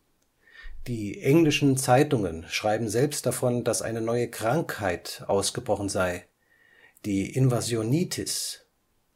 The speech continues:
Gelächter. „Gestern wieder ist in Amerika direkt eine hysterische Massenstimmung gewesen, weil eine Fernschreiberin in London nach New York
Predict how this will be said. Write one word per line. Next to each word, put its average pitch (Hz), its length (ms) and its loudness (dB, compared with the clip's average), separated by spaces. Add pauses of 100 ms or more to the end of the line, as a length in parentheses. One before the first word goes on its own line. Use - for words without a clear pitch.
(420)
Gelächter. 80 540 -12 (2000)
„Gestern 147 440 4
wieder 101 240 0
ist 95 220 -4
in 113 80 0
Amerika 123 580 2
direkt - 840 -2
eine 120 300 0
hysterische 131 640 2
Massenstimmung 110 720 0
gewesen, 104 600 0 (320)
weil 90 440 2
eine 90 360 -2
Fernschreiberin 95 1000 0 (180)
in 107 180 -4
London 117 500 2 (120)
nach 87 380 -2
New 101 140 -6
York 98 480 2